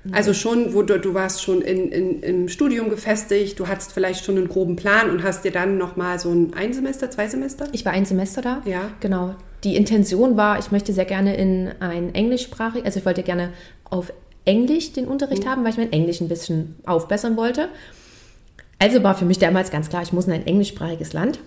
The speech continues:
Speaker 2: irgendwann habe ich dann mal mitgekriegt, es muss ja gar nicht englischsprachig sein.
Speaker 1: Mhm.
Speaker 2: Gerade in ganz Osteuropa, da unterrichten ganz viele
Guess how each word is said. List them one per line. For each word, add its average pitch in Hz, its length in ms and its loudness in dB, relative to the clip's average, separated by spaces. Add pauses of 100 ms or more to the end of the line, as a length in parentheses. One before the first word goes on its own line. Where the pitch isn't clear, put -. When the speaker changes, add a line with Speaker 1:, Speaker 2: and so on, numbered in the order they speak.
(240)
Speaker 2:
irgendwann 185 400 4
habe 180 120 -6
ich 190 60 -4
dann 180 140 -2
mal 175 100 0
mitgekriegt, 190 460 0
es - 100 -12
muss 214 180 0
ja 214 80 2
gar 147 140 2
nicht 156 160 -2
englischsprachig 208 540 -6
sein. 180 220 -2
Speaker 1:
Mhm. 233 40 -6
Speaker 2:
Gerade 180 300 -4
in 170 180 -4
ganz 170 240 -8
Osteuropa, 196 560 0
da 185 140 -4
unterrichten 180 480 -4
ganz 180 220 -4
viele 175 360 -2